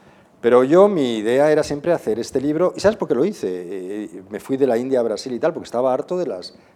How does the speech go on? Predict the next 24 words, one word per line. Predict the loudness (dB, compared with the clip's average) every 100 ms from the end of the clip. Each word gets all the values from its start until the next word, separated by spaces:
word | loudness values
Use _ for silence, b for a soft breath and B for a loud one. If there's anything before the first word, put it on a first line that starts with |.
| _
de | -14
estos | -8 -8
escándalos. | -8 -8 -6 -8 -12 -20 _ _ b b b b _
Estaba | -10 -6 -6
harto | -6 -4
de, | -4
de, | -4 -8
de, | -10 -12
de, | -14 -14
de, | -16 -16
de, | -18 -20 b b _ -18
de | -14
que | -10 -10 -8 -8 -8 -10 -12
el, | -16 -18 -20 -20 -18
el, | -18
el | -16 -16
nieto | -12 -4 -4
del | -2
Marajá | -2 -2 -4
de | -4
Kapurthala | -6 -8 -8 -8 -8
me | -10
pusiese | -14 -12 -6
verde, | -2 -2 0 -2 -2